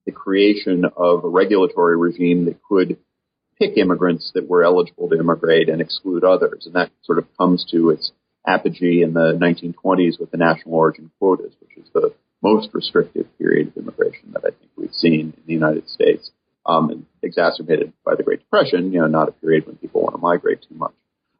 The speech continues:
Um, I think we've, over the last twenty years, seen another one of these periods of, you know,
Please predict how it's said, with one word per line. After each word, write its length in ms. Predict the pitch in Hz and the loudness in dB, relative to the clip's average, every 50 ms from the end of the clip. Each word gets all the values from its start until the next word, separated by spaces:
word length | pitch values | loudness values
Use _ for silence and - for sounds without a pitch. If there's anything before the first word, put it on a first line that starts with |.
| _ - | _ -2
Um, 360 | - 127 131 131 135 127 - _ _ _ - | 0 2 2 2 2 0 -2 _ _ _ -2
I 140 | 110 123 | -2 0
think 220 | 127 147 143 139 139 | 0 0 0 -2 0
we've, 300 | 127 127 120 120 113 - - _ _ _ - | 0 2 2 2 0 -2 -8 _ _ _ -2
over 200 | 113 117 110 113 | -2 -2 -2 0
the 60 | 107 | 0
last 320 | 104 107 107 107 104 - - - | 2 4 4 2 2 0 -4 -6
twenty 220 | 110 104 101 101 | -2 -2 0 0
years, 420 | 101 110 120 123 120 117 113 - - | 0 2 2 4 4 2 2 0 -2
seen 160 | 110 104 98 | -2 0 0
another 340 | 95 92 101 104 110 117 110 | 0 0 2 2 4 4 4
one 220 | 104 95 92 92 | 2 2 0 0
of 100 | 90 87 | 0 0
these 420 | 82 92 92 90 85 85 - - - _ _ _ _ _ _ _ _ _ _ - | 0 0 0 0 0 -2 -6 -8 -14 _ _ _ _ _ _ _ _ _ _ -6
periods 520 | 120 117 113 107 104 101 98 90 82 90 | -2 2 2 4 4 4 2 2 0 0
of, 280 | 90 87 87 85 85 - _ _ _ _ _ - | 0 2 2 0 -2 -4 _ _ _ _ _ -2
you 140 | 92 87 | 0 0
know, 260 | 78 78 82 82 87 | 2 0 0 -2 -4